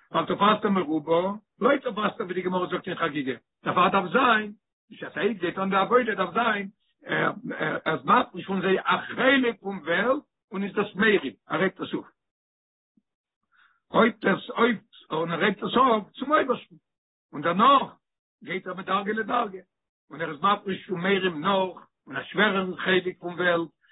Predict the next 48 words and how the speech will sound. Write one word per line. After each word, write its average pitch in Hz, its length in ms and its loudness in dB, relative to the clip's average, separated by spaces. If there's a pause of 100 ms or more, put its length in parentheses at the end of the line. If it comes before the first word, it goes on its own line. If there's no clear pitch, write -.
(140)
ווי 220 200 4
איז 220 100 -2
די 185 100 2
גאנצע 214 400 4
וועלט 233 240 2
זאל 202 100 -4
ווערן, 208 280 -4
א 202 60 -2
דירה 214 340 -4
פון 196 140 -2
דעם 202 140 -6
אויבערשטן, 220 520 0 (280)
דורך - 200 -2
עבודת 165 220 -2
זרה. - 260 -8 (200)
מיר 135 140 -2
ווארן 214 200 4
אז 196 200 2
די 165 80 0
גאנצע 202 320 0
וועלט 214 320 2 (280)
און 170 120 -10
מאכן 208 260 0
איר 190 160 -2
א 185 40 -4
דירה 180 320 -4 (460)
פון 175 460 0
דעם 147 180 -6
אויבערשטן. - 440 -8 (760)
און - 80 -8
דער - 80 -6
חילוק 226 280 4
הנ"ל 190 420 4
איז 156 160 -8
נישט 196 220 -8
נאר 190 80 -6
אין 180 80 -6
דעם 170 140 -10
סדר, 180 360 2
וואו 165 140 2
איז 180 100 2
דער 170 140 2
בירור, 165 400 -2
וואו 151 140 0
ער 147 80 -2
ליב 170 260 0
פון 156 180 -14
וועלט. 131 260 -2